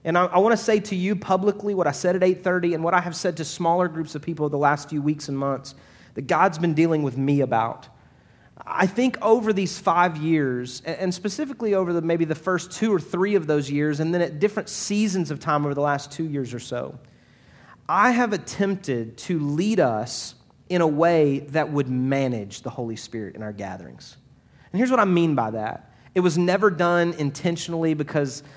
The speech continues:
of some kind of disregard or disrespect or that I thought I could do that or I had the authority to do that.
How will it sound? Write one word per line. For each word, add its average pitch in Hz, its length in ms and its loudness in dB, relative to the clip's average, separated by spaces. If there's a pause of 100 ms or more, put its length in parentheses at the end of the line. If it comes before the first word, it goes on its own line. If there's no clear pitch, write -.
(160)
of 139 100 -2
some 165 160 0
kind 156 260 2
of 123 280 -2
disregard 143 720 4
or 123 40 -2
disrespect 135 760 -2
or 135 40 -4
that 123 120 -2
I 135 160 4
thought 135 260 0
I 131 140 2
could 120 240 -6
do 170 160 2
that 165 280 8
or 143 80 4
I 139 120 4
had 127 220 0
the 120 120 -2
authority 175 380 -2
to 151 100 -2
do 147 200 -2
that. 139 440 0